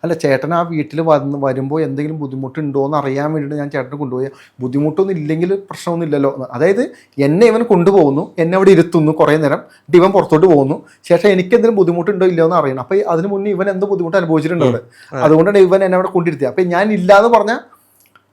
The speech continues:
Speaker 1: അവൻ എൻ്റെ അടുത്ത് കമ്മ്യൂണിക്കേറ്റ് ചെയ്യാതെ അവൻ്റെ തോന്നലാണെന്ന് അവന് വിശ്വസിക്കാം.
Speaker 2: ഉം.
Speaker 1: അപ്പം ഞാൻ, അപ്പം ഞാൻ പറഞ്ഞു, "ഏഹ്, എന്നിട്ട് തോന്നി?" ഞാൻ പറഞ്ഞു, "തോന്നി" എന്ന് പറഞ്ഞു. "എന്താണെന്ന്?" ചോദിച്ചു. എനിക്ക് ഇവൻ്റെ ഒരു ഹിസ്റ്ററി അറിയാൻ പാടില്ല എന്താണെന്ന്.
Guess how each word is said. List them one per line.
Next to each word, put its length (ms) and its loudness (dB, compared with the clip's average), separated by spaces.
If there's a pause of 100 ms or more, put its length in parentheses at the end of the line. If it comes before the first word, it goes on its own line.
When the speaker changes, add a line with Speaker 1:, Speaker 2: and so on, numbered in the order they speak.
Speaker 1:
അവൻ 220 2
എൻ്റെ 140 0
അടുത്ത് 140 0
കമ്മ്യൂണിക്കേറ്റ് 440 0
ചെയ്യാതെ 200 2
അവൻ്റെ 260 -2
തോന്നലാണെന്ന് 580 2
അവന് 180 -2
വിശ്വസിക്കാം. 540 -4
Speaker 2:
ഉം. 200 -10
Speaker 1:
അപ്പം 160 -10
ഞാൻ, 240 -4 (220)
അപ്പം 160 -16
ഞാൻ 140 -8
പറഞ്ഞു, 220 -16 (760)
"ഏഹ്, 400 -4
എന്നിട്ട് 460 -8
തോന്നി?" 260 0
ഞാൻ 140 -6
പറഞ്ഞു, 180 -10
"തോന്നി" 220 -2
എന്ന് 200 -10
പറഞ്ഞു. 220 -10
"എന്താണെന്ന്?" 300 -6
ചോദിച്ചു. 180 -16 (720)
എനിക്ക് 180 -6
ഇവൻ്റെ 160 -4
ഒരു 140 -2
ഹിസ്റ്ററി 300 -6
അറിയാൻ 260 -8
പാടില്ല 160 -10
എന്താണെന്ന്. 300 -18